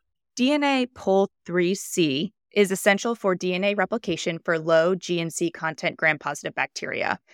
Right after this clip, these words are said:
So basically, its job is to add a guanosine residue on the D N A chain. This is only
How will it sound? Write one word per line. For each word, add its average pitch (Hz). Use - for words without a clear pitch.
So -
basically, 220
its 175
job 165
is 170
to -
add 151
a 165
guanosine 160
residue 175
on 180
the 165
D 156
N 160
A 156
chain. 175
This 220
is 214
only 247